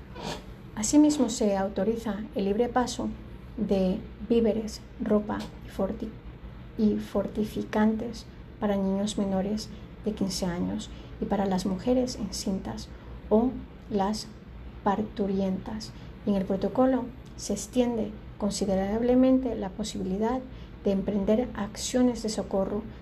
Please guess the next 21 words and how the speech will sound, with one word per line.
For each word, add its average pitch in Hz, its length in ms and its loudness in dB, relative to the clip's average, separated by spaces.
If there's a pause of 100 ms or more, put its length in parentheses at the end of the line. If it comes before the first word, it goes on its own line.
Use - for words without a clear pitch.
(120)
Se - 180 2
prevé 226 300 4
que 269 180 0
cuando 208 400 4
esté 208 560 -2
insuficientemente 220 1160 0 (340)
abste-, - 1120 -2 (340)
abastecida 202 920 2
la 202 140 -2
población 196 840 2
civil 247 440 4 (240)
de 196 100 -4
cualquier 196 340 0
territorio 233 580 4 (400)
que 208 80 2
sin 196 260 0
ser 220 220 2
territorio 254 640 4
ocupa 202 640 2 (640)
se 196 340 2
halle 202 400 2